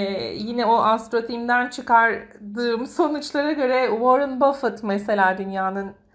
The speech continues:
en zenginlerinden, e, önemli bir fon yöneticisi. Onun da güneşi Purva Falguni'de. Elon Musk, e, onun da ayı Purva Falguni'de. Sonra böyle edebiyat dünyasından Tolstoy,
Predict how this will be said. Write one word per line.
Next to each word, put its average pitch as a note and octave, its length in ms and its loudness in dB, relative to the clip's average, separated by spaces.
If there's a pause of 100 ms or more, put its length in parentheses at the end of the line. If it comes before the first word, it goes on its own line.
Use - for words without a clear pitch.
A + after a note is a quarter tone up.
(320)
en G3+ 160 -6
zenginlerinden, F#3+ 1040 -6
e, F3+ 60 -10
önemli G3 500 -4
bir G#3+ 80 -2
fon G#3 300 -2
yöneticisi. F3+ 760 -8
Onun G3+ 260 0
da G3 60 2
güneşi E3+ 540 -8
Purva A3 280 -6
Falguni'de. A3 720 0
Elon A#3 340 -2
Musk, G#3 520 -2 (340)
e, F#3 500 -6
onun G#3 280 -6
da G3+ 140 -2
ayı F#3 460 -4 (540)
Purva A3 320 2
Falguni'de. F#3+ 840 0 (680)
Sonra D4+ 420 2
böyle D#4+ 300 4
edebiyat C#4 480 4
dünyasından E4 680 0
Tolstoy, E4 680 -2